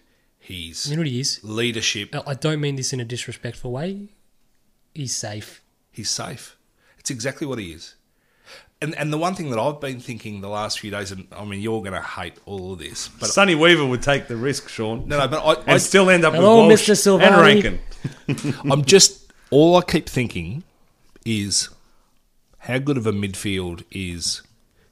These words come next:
Speaker 1: Cripps, Setterfield,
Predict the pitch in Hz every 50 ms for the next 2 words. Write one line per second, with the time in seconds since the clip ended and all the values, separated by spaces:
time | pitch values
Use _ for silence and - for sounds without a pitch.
0 | _ _ - - 120 113 - - - - - - - - _ _ _ _ _ _
1 | _ _ _ _ _ _ _ _ _ _ _ - - - 110 98 95 90 - -
2 | 92 90 90 87 85 80 -